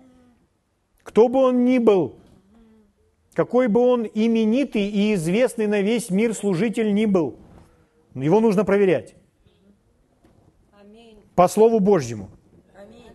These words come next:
Speaker 1: И это нормальная практика. И тот, если чел-, человек этот действительно Божий проповедник и пророк, он скажет: "Всё правильно, да? Проверяй меня, проверяй". И мы скажем: "А это не по Библии".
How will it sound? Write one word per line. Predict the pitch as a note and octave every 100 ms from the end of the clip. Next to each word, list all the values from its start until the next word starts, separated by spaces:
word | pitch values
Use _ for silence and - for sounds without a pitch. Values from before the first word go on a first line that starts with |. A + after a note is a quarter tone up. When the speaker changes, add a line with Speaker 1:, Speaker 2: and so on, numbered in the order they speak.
| B3 A#3 - - - _ _ _ - -
Speaker 1:
И | D#3
это | G3+ B3
нормальная | C#4 D4+ D#4+ D#4 D4+ C4+ - _ _ _ _ _
практика. | - C4+ - - D3+ B2 - - - - - _ D#4+ E4 D#4+ D4 C4+ - - - _ - A3 - - -
И | D#3+
тот, | D#3+ B3 -
если | E3+ A3 A#3+
чел-, | G#3 A#3+ G#3+ F#3
человек | G#3 G#3+ A3+ A3 F#3+
этот | F#3 F3+ D3+ D#3+ C#3
действительно | E3+ - G#3+ F#3+ F#3 E3+
Божий | D3+ F#3 F3 D#3+ D3+ B2 -
проповедник | E3 D#3+ F3 F#3+ D#3 E3
и | E3+
пророк, | F#3 G3
он | F3+ D#3
скажет: | F#3 D#3+ -
"Всё | - D#3
правильно, | F#3 A#3 G3+
да? | C#3 F#3+ G3+ _
Проверяй | D#3+ D#3 D3+ F#3+
меня, | A3+ G3
проверяй". | B2+ C3+ C#3+ F#3 A3 _ _ _ _ _ _ E3+ E3+ _ F3+ G3 G3+ G#3 _ _ _ _ _ _ _
И | D3+
мы | E3
скажем: | F#3 D#3+ E3
"А |
это | A3+ B3+
не | B3
по | A3
Библии". | F3 F3+ E3+ E3+